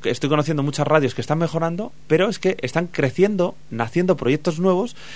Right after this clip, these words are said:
que al nacer en un contexto más organizado y con mayores referentes y con mayores apoyos, están surgiendo con más fuerza.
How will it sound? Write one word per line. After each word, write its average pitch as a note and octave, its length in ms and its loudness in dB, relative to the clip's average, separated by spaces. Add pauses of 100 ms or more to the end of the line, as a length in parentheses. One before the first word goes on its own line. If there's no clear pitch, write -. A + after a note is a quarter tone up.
(180)
que D3+ 100 6
al C3+ 80 6
nacer C3+ 260 6
en G#3 100 6
un G#3+ 80 2
contexto F#3+ 520 4
más D#3 240 2
organizado F3 680 2 (720)
y C3+ 180 6
con B2 180 0
mayores C#3 360 4
referentes D#3+ 680 0
y B2 60 -4
con A2+ 140 -2
mayores A#2+ 360 0
apoyos, F3+ 540 2 (380)
están D3+ 280 2
surgiendo E3+ 400 0
con C3+ 100 -2
más A2+ 140 -2
fuerza. F#3+ 420 0